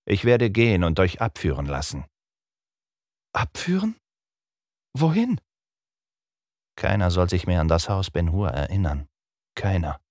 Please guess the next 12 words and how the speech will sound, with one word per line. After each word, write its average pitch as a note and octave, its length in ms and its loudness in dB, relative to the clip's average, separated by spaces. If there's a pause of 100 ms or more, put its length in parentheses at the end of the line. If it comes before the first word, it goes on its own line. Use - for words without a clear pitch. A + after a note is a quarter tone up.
(540)
murmelte C#2 460 0
Messala. C2+ 580 2 (880)
„Und - 240 -2
niemals G#2 340 0
wieder E2+ 240 0
sollt C#2 200 -4
ihr C2 100 -4
Freundlichkeit C#2+ 680 -4
aus C#2+ 140 -2
meinen C#2 300 -2
Worten D2+ 340 -2
hören. D2 300 0